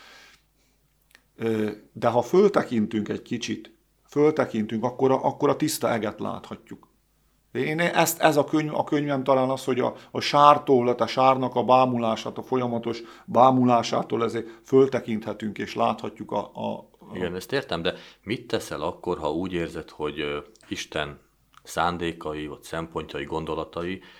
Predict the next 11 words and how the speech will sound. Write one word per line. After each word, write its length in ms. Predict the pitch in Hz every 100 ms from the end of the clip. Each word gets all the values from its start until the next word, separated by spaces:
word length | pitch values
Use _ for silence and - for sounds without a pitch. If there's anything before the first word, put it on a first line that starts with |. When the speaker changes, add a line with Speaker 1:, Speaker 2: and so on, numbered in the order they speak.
| _
Speaker 2:
nem 160 | - 110
is 140 | -
annyira, 600 | - 80 76 73 69 71 -
ö, 300 | 82 76 71 71 71
magától 540 | 80 78 76 69 - 69
értetődőek, 760 | 73 73 69 71 69 71 73
mint 180 | 78 71
ahogy 160 | 71 71
ezt 180 | 71 -
eleve 320 | 82 69 69
gondoltuk? 640 | 69 69 67 64 - -